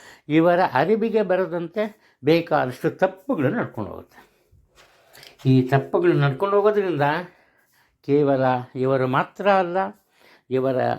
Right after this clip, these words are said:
ಜೊತೆ ಇರೋರು ಸಹ ಸ್ವಲ್ಪ ತೊಂದರೆಗೆ ಒಳಗಾಗ್ತಾರೆ. ಆದ್ದರಿಂದ ಎಲ್ಲರೊಂದಿಗೆ ಪ್ರೀತಿ ವಿಶ್ವಾಸದಿಂದ ಬೆರೆತುಕೊಂಡು ಜೀವನ ಮಾಡಿದ್ರೆ ಇವತ್ತು ತುಂಬ ಒಳ್ಳೆಯದಾಗತ್ತೆ,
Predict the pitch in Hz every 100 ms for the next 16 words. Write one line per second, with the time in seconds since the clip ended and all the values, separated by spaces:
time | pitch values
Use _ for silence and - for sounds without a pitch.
0 | - 113 131 127 185 180 160 185 254 254
1 | 143 131 127 123 - 127 - 123 117 -
2 | 139 175 202 175 120 147 135 110 92 92
3 | - 95 95 _ _ _ _ _ 113 113
4 | - 120 247 165 147 160 156 _ _ -
5 | 113 127 131 127 127 123 147 226 254 _
6 | - - _ - 160 196 220 240 143 131
7 | - 135 127 - 117 113 127 208 - -
8 | 113 127 151 196 226 - 143 135 110 123
9 | 147 127 117 107 101 175 220 - 113 123
10 | - 107 120 117 170 254 _ - _ 113
11 | 117 123 101 95 92 -